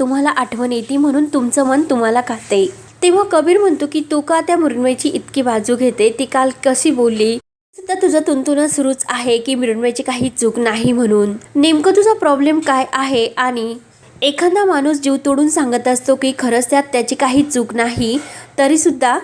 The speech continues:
तरी त्याच्यावर विश्वास न ठेवणं ही सुद्धा एक चूकच आहे.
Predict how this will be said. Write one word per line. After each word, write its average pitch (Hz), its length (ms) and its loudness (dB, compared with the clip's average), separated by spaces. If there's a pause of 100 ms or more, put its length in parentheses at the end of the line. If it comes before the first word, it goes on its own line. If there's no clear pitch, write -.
(300)
तरी 269 180 4
त्याच्यावर 320 440 2
विश्वास 294 520 2
न 269 180 2
ठेवणं 285 440 2
ही 311 140 4
सुद्धा 294 280 2
एक 294 200 0
चूकच 262 440 -2
आहे. 226 320 0